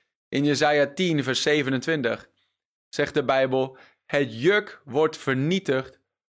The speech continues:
door de zalving." Het juk van de vijand wordt vernietigd door de zalving. Dus de zalving verbreekt het juk.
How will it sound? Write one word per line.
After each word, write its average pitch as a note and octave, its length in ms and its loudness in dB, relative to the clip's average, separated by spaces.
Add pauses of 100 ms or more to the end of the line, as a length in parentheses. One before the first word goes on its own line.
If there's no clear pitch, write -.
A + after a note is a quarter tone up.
(240)
door F3+ 400 2
de C3+ 120 0
zalving." B2+ 580 2 (1000)
Het B2+ 280 -2
juk G#3 320 2
van D#3 200 -2
de C3+ 80 0
vijand C#3+ 540 0 (300)
wordt F3+ 320 0
vernietigd D#3+ 1080 0 (680)
door D#3+ 220 4
de D3 100 2
zalving. A2+ 600 0 (400)
Dus D3+ 240 0
de D#3 120 2
zalving F3 640 2
verbreekt E3+ 560 0
het B2 180 -4
juk. F3 380 0